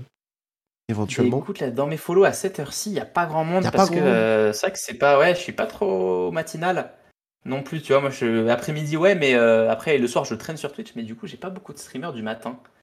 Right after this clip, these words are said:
Speaker 1: Ouais.
Speaker 2: Euh, est-ce qu'il y en a dans les recommandations qui me parlent ou pas ? Si, si, après, si toi, tu as une chaîne, euh, voilà, que, que tu
Speaker 1: Là,
Speaker 2: veux
Speaker 1: on
Speaker 2: soutenir.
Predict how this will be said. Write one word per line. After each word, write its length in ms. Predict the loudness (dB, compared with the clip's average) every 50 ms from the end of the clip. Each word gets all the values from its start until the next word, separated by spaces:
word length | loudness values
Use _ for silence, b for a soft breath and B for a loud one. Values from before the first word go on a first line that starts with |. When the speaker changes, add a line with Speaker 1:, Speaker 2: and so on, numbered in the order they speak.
| _ _ _ _ _ 0
Speaker 1:
Ouais. 300 | 0 2 2 0 -2 -6 -8 _ -8
Speaker 2:
Euh, 1120 | -6 -4 -2 -2 -2 -2 -4 -4 -4 -6 -6 -8 -10 -12 -14 -14 -14 -14 -14 -14 -14 -16 -16 -18 _ _ _ _ _ _ _ _ _ _ _ _ _ _ _ _ _ _ _ _
est-ce 200 | -14 -12 -12 -12
qu'il 180 | -8 -6 -4 -2
y 80 | 0 0
en 240 | 0 0 2 2
a 440 | 4 4 4 4 4 4 4 4 4 4
dans 180 | 2 0 0
les 140 | 0 -2 -4
recommandations 680 | -4 -6 -6 -2 0 0 2 2 2 0 0 -2 -6 -8
qui 120 | -6 -6
me 80 | -8 -6
parlent 340 | -2 0 0 2 2 2 0
ou 40 | 0
pas ? 420 | -2 0 2 4 4 4 2 0
Si, 300 | -2 -4 0 4 4 4
si, 180 | 4 2 2 2
après, 200 | 2 2 2 -2
si 100 | -2 -2
toi, 140 | 0 0 0
tu 140 | 2 2 0
as 20 |
une 100 | 0 0
chaîne, 300 | 0 0 2 2 4 4
euh, 80 | 4 2
voilà, 240 | 2 2 0 0 -2
que, 140 | -4 -10 -14
que 400 | -16 -16 -16 -18 -18 -20 -20 -20
tu 200 | -20 -4 2 4
Speaker 1:
Là, 80 | 6
Speaker 2:
veux 80 | 8 8
Speaker 1:
on 240 | 8 8 6 6 6
Speaker 2:
soutenir. 380 | 4 4 4 4 2 2 0